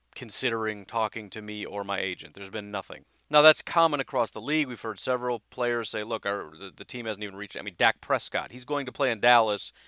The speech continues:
He hasn't received a single phone call from anybody in Dallas. So a lot of this has to do with the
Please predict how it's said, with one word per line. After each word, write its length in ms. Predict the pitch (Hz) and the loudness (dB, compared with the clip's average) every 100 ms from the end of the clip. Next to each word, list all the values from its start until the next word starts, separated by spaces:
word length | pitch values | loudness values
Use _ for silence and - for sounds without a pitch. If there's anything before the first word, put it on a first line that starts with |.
| _ _ | _ _
He 140 | - 156 | 6 8
hasn't 240 | 139 127 | 8 6
received 320 | 120 - 120 | -4 -4 -4
a 60 | 110 | -2
single 260 | - 123 | -4 -4
phone 340 | 104 143 139 127 | -4 0 0 0
call 240 | 120 101 | 0 0
from 200 | 95 107 | -2 -6
anybody 340 | 101 101 98 95 | -6 -4 -6 -6
in 80 | |
Dallas. 540 | 92 101 78 64 - - _ _ _ | -2 -2 -2 -8 -16 -18 _ _ _
So 260 | - 101 95 | -10 -8 -4
a 40 | |
lot 220 | 107 135 | 2 2
of 60 | 135 | 2
this 140 | 127 | -2
has 220 | - 127 - | 0 0 -2
to 100 | 113 | -8
do 220 | 113 113 | -8 -6
with 320 | 110 107 - | -6 -6 -10
the 400 | 113 107 107 104 | -12 -10 -8 -10